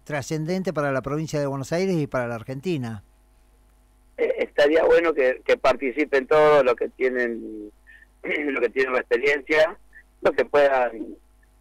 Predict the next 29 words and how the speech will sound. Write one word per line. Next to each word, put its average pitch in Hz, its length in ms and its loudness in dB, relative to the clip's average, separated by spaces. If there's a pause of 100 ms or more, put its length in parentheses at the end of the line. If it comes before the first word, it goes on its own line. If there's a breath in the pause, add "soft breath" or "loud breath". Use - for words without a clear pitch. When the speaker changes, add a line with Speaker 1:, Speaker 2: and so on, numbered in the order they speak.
(100)
Speaker 2:
buscarle 139 380 4
la 131 120 2
vuelta 139 320 2
como 127 180 0
para 117 240 -2
que 110 140 0
se - 140 -6
pueda 110 720 2 (540)
hacer 127 280 2
lo 123 120 4
más 123 140 2
rápido 123 360 2
posible. 127 560 2
La 117 120 4
verdad 120 240 0
que 131 80 2
acá 131 280 0
nosotros, 120 880 -4 (540 loud breath)
eh, 113 320 2
queremos 127 360 0
que, 110 280 2
que - 100 -12
la 117 140 4
obra 123 240 4
se, 110 280 -4
se - 160 4
haga, - 280 0
así - 240 -6
que, - 280 -2